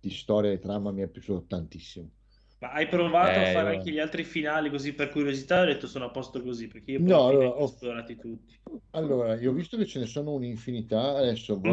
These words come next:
Speaker 1: voglio
Speaker 2: mm, guarda, in realtà sono molti meno di quello che sembrano, eh. Eh,
Speaker 1: Mm.
Speaker 2: perché alla fine si,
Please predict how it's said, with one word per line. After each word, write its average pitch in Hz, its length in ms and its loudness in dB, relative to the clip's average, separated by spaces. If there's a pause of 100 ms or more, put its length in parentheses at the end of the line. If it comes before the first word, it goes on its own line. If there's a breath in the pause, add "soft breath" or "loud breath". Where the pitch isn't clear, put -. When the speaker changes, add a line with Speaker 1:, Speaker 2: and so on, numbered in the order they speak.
(120)
Speaker 1:
voglio - 0 -
Speaker 2:
mm, 190 540 0
guarda, 180 340 6
in 156 60 4
realtà 180 240 2
sono 196 240 -4
molti 185 420 -4
meno 175 200 0
di 156 100 -6
quello 151 200 -4
che 143 100 -6
sembrano, 123 540 -8
eh. 139 220 -2 (200)
Eh, 127 400 -8
Speaker 1:
Mm. 123 360 -2
Speaker 2:
perché 135 260 -6
alla 135 100 0
fine 151 240 -2
si, 143 520 -2